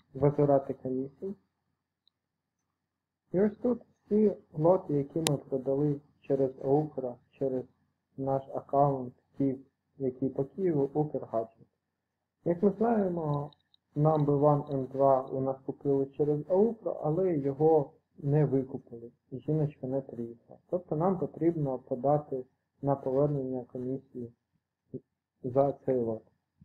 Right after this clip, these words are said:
Знаходимо цей лот, бачимо, що Number One М два всього він один, і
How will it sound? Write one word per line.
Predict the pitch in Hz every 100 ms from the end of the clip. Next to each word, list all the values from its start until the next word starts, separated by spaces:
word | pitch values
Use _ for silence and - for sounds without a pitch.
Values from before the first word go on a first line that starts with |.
| _ _ _ _ _ _
Знаходимо | 131 160 165 196 156 143 143 -
цей | 160
лот, | 214 220 143 -
бачимо, | 135 156 156 139 135
що | - 139
Number | 139 131
One | 131 139 135 135
М | 131 123
два | 127 131 123
всього | - - 131 131
він | 127 135
один, | 170 180 220 208 - _ _ _ _ _ _
і | 247 240